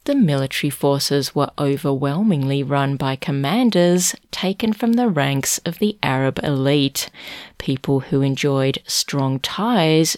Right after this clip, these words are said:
to the Umayyad rulers of Al-Andalus. This, of course, posed a risk to Al-Mansur,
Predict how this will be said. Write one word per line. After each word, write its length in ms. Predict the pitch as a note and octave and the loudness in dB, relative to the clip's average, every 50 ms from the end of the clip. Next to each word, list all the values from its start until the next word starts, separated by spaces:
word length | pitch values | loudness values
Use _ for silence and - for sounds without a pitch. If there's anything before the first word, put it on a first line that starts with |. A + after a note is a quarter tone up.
| _ - | _ -12
to 100 | - - | -12 -6
the 140 | - A3 A3+ | -2 0 2
Umayyad 520 | A#3 G#3 D#3+ C#3 C3+ C3 C3 C3 C3+ - | 4 4 4 2 2 0 0 -2 -2 -4
rulers 600 | D3 C#3 D3 D3 D#3 F3+ F3 D3 C3+ C3+ C#3 C3+ - - - | -2 0 0 2 4 4 4 4 2 2 0 -2 -4 -4 -4
of 160 | D3+ C#3 B2 - - | -4 -4 -6 -6 -4
Al-Andalus. 920 | D3 C3+ C3 - - D3 C#3 C#3+ C#3+ D3 C#3 C3+ C3+ C#3 - - - - - _ _ _ _ _ _ _ _ _ _ _ _ _ _ _ _ _ _ _ - - - - - - - - - - - - | -2 -2 -2 -4 -4 -4 -4 -2 0 0 0 0 0 0 -2 -4 -6 -6 -8 _ _ _ _ _ _ _ _ _ _ _ _ _ _ _ _ _ _ _ -20 -18 -18 -16 -16 -16 -16 -16 -18 -20 -14 -2
This, 220 | - D#4+ D#4 - - | 0 0 2 2 0
of 140 | C#3 - - | 0 -2 -2
course, 520 | - E3 D3+ D3+ D#3+ F#3 G#3 - - - _ - | 0 0 2 2 2 2 0 -2 -4 -6 _ -8
posed 440 | - F#3+ D3 C3+ C3+ B2+ - - - - | -2 0 2 2 2 0 -2 -6 -8 -4
a 140 | - C#3+ C3 | -4 -4 0
risk 560 | C3 E3+ A#3+ A#3+ F#3+ G3+ - - - - - - - _ - | 2 2 4 4 4 2 0 -2 -4 -6 -8 -16 -16 _ -10
to 220 | - - B3+ B3 - _ - | -4 -2 -2 -2 -2 _ -4
Al-Mansur, 920 | C#3+ C#3 C#3 C3+ C3+ C3+ C3 B2+ - - - D3+ D3 C#3+ C#3 C#3 C#3 C#3 | -2 0 0 0 0 -2 -2 -2 0 2 4 4 4 4 4 2 0 -2